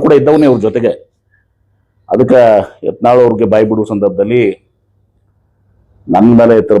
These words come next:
ಬಾಯಿ ಬಿಟ್ರೆ ಮತ್ತೆ ಅದು ಸರಿಯಾಗದಲ್ಲ. ಒಂದನೇದ್ದು, ಇಂಥವಕ್ಕೆಲ್ಲಾನು ಬಹಳ ಶಕ್ತಿ ನನಗೈತಿ. ಹಿಂದೆನೂ ಕೂಡ ಆದ ಶಕ್ತಿಯನ್ನ ಜಿಲ್ಲೆ ಜನತೆ ನೋಡಿದೆ, ನಾಡಿನ ಜನತೆ ನೋಡಿದೆ, ಇನ್ ಮುಂದೆನೂ ಕೂಡ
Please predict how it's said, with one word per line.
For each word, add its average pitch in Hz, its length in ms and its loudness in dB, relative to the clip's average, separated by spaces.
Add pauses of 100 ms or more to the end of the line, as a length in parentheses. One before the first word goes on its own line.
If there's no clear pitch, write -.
ಬಾಯಿ 104 180 2
ಬಿಟ್ರೆ 101 300 -2
ಮತ್ತೆ - 200 -4
ಅದು 98 160 -2
ಸರಿಯಾಗದಲ್ಲ. 90 540 -4
ಒಂದನೇದ್ದು, 82 380 -12 (2000)
ಇಂಥವಕ್ಕೆಲ್ಲಾನು 110 640 0 (120)
ಬಹಳ 107 100 0 (440)
ಶಕ್ತಿ 90 340 -6
ನನಗೈತಿ. 90 460 -2 (1080)
ಹಿಂದೆನೂ 120 400 2 (100)
ಕೂಡ 127 180 0
ಆದ 123 120 2 (100)
ಶಕ್ತಿಯನ್ನ 120 380 -2 (640)
ಜಿಲ್ಲೆ 110 300 0
ಜನತೆ 113 300 0
ನೋಡಿದೆ, 113 260 2 (120)
ನಾಡಿನ 110 300 2
ಜನತೆ 113 260 -2
ನೋಡಿದೆ, 147 240 0
ಇನ್ 131 140 -4
ಮುಂದೆನೂ 131 300 -4
ಕೂಡ 131 100 -2